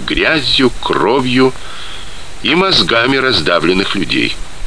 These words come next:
Бронетанковая сила вермахта была основой всех будущих агрессий, и Паулюс оказался в числе первых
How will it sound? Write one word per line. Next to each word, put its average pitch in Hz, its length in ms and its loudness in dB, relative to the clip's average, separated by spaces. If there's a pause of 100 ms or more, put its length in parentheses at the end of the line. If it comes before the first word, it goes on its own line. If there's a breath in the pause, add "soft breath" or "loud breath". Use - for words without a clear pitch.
(920 loud breath)
Бронетанковая 160 880 2
сила 160 280 4
вермахта 147 520 2
была 127 320 4
основой 127 840 2
всех 156 460 2
будущих 139 640 2
агрессий, 117 640 2 (680 loud breath)
и 95 100 0
Паулюс 123 680 2 (380 loud breath)
оказался 104 680 2
в - 60 0
числе 90 400 2
первых 98 680 0